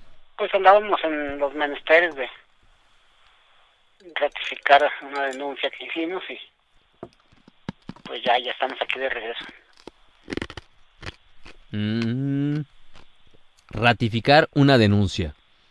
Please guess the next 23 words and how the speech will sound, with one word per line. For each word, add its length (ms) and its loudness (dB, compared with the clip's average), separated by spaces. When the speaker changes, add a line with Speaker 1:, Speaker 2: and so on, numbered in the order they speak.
Speaker 1:
Pues 160 2
es 140 2
que 120 8
se 100 -2
tiene 280 0
que 260 8
hacer 260 4
la 120 6
denuncia 480 0
y 40 -6
luego 240 -2
tienes 280 -6
que 120 -4
ir 80 8
a 60 10
ratificarla 880 -4
y 100 -16
luego 200 -8
ya 100 4
después 360 -2
te 140 -2
llaman 460 2
a 240 -4